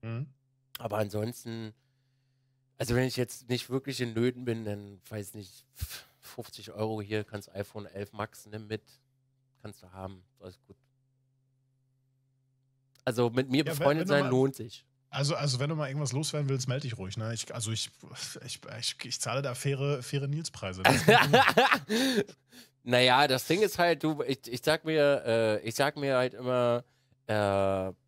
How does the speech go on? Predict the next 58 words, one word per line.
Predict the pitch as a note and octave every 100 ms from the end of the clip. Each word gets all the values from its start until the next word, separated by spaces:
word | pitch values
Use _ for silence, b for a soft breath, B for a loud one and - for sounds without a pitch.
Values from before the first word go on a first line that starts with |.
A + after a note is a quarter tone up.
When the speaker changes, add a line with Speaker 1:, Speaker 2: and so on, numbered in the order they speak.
| _ -
Speaker 2:
warum, | G#2+ G#2 B2+ C3 -
also | G#2+ A#2
warum | G#2+ A2+ B2+
soll | A#2
ich | A2+
dir | A#2+
nicht | A#2
auch | - G2
was | B2+
Gutes | - G2 F#2
tun, | - F#2 F2
weißt | F#2+ -
du? | A2
Weil, | G2+ G#2
also | G#2+ B2
manche | A2 A#2+ B2+
meiner | A#2+ A#2
Freunde, | - A2 A#2 B2
die | A#2+ A2
sitzen | A2 A2 A#2
halt | A#2 A2
manchmal | G#2+ A2+ A#2 A2
mit | G#2+
Tastaturen, | A2+ - A2 - A#2+ A#2+
die | A2+
sind, | A2 A2+ A2+ _ -
also | - A2 B2
ich | A#2
hab, | D#3 -
glaub | D3 D3+
ich, | C#3+
noch | D3 C3
einen | A#2
Motti, | C#3 - D3+
ich | -
weiß | B2+
nicht, | C3+ C3
ob |
er | A#2+
gerade | A#2 A2+
da | G#2+ G#2+ C3+
ist, | C#3+ b b b
der | -
hat | G#2
meine | A2 A2+ -
allererste | A#2+ D3 D#3 A#2 C3+ - C3
Steel | - - B2+
Series | C3 C#3 C3 A2 -
Apex | A#2+ B2 C#3 -
noch | C3 B2+
und | G#2
die | G#2 A2+
müsste, | A2 - A2+
glaub | G#2+ G#2
ich, | G2+ -
acht | A#2+ A2+ -
Jahre | G#2 G#2 G2+ G2
sein. | F2 F2+